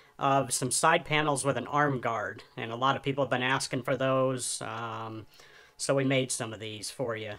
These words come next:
So what these are, we got a pair of panels that you'll get. You can either do clear, we got a gloss black, a white, or a flat black.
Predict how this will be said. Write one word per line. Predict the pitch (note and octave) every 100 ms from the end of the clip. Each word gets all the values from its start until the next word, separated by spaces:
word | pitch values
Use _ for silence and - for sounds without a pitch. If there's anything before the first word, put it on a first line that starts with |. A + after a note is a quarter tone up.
| - - - - -
So | - F#3 E3
what | F#3 A#3+
these | B3 F#3
are, | F3 E3+ F3 E3+ E3+ -
we | D3 D3+
got | D3 D3+
a |
pair | - E3+ G3+
of | A3
panels | D#3 E3 D#3+ D#3 D3
that | C#3+
you'll | D3
get. | B2+ B2+ A#2+ A#2
You | C3
can | - B2+
either | C#3 C#3
do | A#2 C3
clear, | - - E3+ F3 F3+ F#3 F#3+ - _ _ - - _
we | -
got | C#3 C3
a |
gloss | A2+ C#3 C#3+ D#3+ -
black, | - D#3 E3 D#3+ D#3+ - - - -
a | B2+
white, | C3 D3 D#3 E3 -
or | C3+
a | A#2
flat | - D3+ C#3 -
black. | A2+ G2+ - -